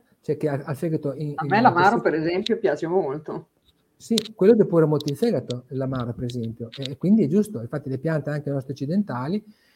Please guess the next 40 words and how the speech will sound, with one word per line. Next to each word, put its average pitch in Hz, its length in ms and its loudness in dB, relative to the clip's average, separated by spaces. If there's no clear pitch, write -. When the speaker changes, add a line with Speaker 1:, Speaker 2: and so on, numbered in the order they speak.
Speaker 1:
tarasso, 123 420 -4
cocchino, 127 400 -6
carcioforo, 127 560 -6
barbaro, 135 500 -4
le 143 80 -2
piante 127 380 -6
amare 170 480 -2
sono 165 360 -4
molto 147 340 -2
per 123 140 -6
il 120 120 -8
fegato, 123 480 -8
chiaramente, 120 540 -8
oltre 123 180 -8
che - 60 -10
lavorare 123 260 -4
su - 100 -10
altri 120 200 -8
settori. 120 520 -4
Però 139 300 -2
se - 100 -14
sul 156 160 -6
fegato 147 320 2
si 147 80 -2
danno 123 160 0
le 127 60 -2
piante 117 260 -6
amare, 123 400 -4
questo, 127 300 -4
insomma, 113 280 -8
da 120 220 -10
secoli, 117 420 -6
chiaramente. 117 600 -14
Certo, 131 360 -6
Speaker 2:
Certo. 143 180 -12
Speaker 1:
i - 40 -14
sapori 139 380 2
sono 135 200 0
molto 156 280 2
importanti. 120 640 -4